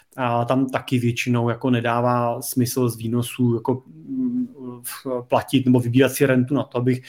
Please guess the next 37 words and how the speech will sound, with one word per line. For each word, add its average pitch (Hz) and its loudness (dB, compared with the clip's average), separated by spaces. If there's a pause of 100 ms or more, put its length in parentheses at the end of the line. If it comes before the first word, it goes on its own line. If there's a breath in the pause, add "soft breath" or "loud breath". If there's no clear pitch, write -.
(240 loud breath)
splácel 123 -2
hypotéku 123 -2
na 131 2
vlastní 123 -2
nemovitost 120 0
ve 113 -4
chvíli, 123 0
kdy 123 0
už - -6
chci - -4
být 127 0
finančně 123 -2
nezávislý, 110 -2
jo? 110 -2
Tak 113 -10
samozřejmě 123 0 (480 loud breath)
tenhle 123 2
typ 127 2
hypotéky 120 0
nebo 120 -4
tenhle 117 0
ten 123 2
typ 127 2
závisku 117 -2
není 117 4
úplně 123 2
chtěnej 117 -2
v 123 -10
tomhle 135 2
období. 143 2 (260 loud breath)
Na 131 0
druhou 151 4
stranu 143 2
třeba 147 4 (220)
i 147 -2
jako 135 2
rentier, 139 4